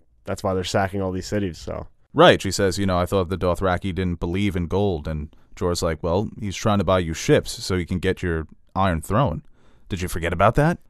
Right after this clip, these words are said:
Speaker 2: And she has that back and forth with Mago, one of Khal Drogo's Blood Riders, saying that, you know, you, if you're going to take these women, take them as wives. And Drogo ends up agreeing with Daenerys. He,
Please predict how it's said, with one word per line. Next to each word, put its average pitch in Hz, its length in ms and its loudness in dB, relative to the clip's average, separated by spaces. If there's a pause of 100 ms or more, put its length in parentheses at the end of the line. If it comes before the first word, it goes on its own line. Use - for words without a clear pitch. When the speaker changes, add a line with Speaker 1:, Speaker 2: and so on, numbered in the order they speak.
(140)
Speaker 2:
And 117 120 -6
she 135 140 4
has 165 220 8
that 131 160 10
back 120 240 8
and 110 80 0
forth 123 320 4
with 101 360 0
Mago, 98 440 2
one 85 160 -2
of 85 240 -6 (120)
Khal 87 200 -2
Drogo's 90 340 -2
Blood 95 220 0
Riders, 82 380 -2
saying 87 440 -6
that, 82 180 -6
you 101 120 -4
know, 78 140 -4
you, 90 240 -4 (140)
if 95 160 -8
you're 101 120 0
going 110 300 4
to 95 360 0 (280)
take 123 200 4
these 101 240 0
women, 110 260 4
take 107 220 0
them 92 140 2
as 82 160 -2
wives. 92 500 0 (400)
And 92 220 -2
Drogo 101 420 4
ends 95 160 0
up 90 180 0
agreeing 90 360 -2
with 85 180 -4
Daenerys. 85 500 -4
He, 92 120 -6